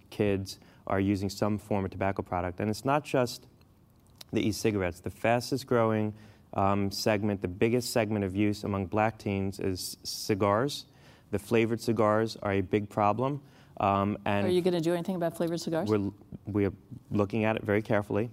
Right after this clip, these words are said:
Speaker 1: the flavors in the cigars, and I think we will. We, you can expect us to look at, um, pursuing action in that, and we've, we've identified that as, as something we're deeply concerned about.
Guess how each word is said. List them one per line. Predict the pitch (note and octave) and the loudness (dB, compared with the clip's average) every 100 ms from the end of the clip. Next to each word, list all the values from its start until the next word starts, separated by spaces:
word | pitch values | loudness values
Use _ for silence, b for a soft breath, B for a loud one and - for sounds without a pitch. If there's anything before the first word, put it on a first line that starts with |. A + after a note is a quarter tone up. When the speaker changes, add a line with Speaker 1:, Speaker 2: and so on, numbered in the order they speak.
| - | -6
Speaker 1:
the | G2 | -4
flavors | G#2+ G2+ G2+ | 0 0 0
in | G#2+ | -4
the | |
cigars, | G2+ G#2+ G2 A2 - - | -4 -2 0 0 -4 -6
and | G2 | -4
I | G2 | -4
think | F#2+ F#2+ G#2 | -2 -2 0
we | |
will. | G2 G2 F#2 | 2 2 0
We, | G#2 G2 F#2+ | -2 -2 0
you | G2+ | -4
can | - G#2 | -4 -6
expect | G2 G#2+ G2+ G#2+ | -4 -2 0 0
us | G2+ | -2
to | - G2+ | -2 -4
look | G2 | -2
at, | G2 F#2+ B B B B G2+ | -2 -4 B B B B 0
um, | F#2+ F#2+ F#2+ - | 2 2 -2 -4
pursuing | - G2+ G#2 G2+ | -6 -2 0 0
action | G#2 G#2 - G2 | 0 -2 -2 -2
in | F#2 | -2
that, | F2+ F2+ | -2 -2
and | - | -2
we've, | G2 F#2 | -2 -2
we've | G2+ F#2+ F2+ - - | -2 -2 -2 -8 -6
identified | G2 G2+ G#2+ - G2+ G2 | -2 0 0 0 0 2
that | F#2+ F#2+ | 2 2
as, | F#2+ F#2+ F2+ - B B B | 0 -2 -6 -14 B B B
as | - - | -4 -2
something | G2+ G#2 | 0 0
we're | G2+ | 0
deeply | G2+ G2+ G#2 | 0 -2 -2
concerned | F#2+ - C#3 | -4 -2 -2
about. | B2+ F#2+ F#2 | 0 0 0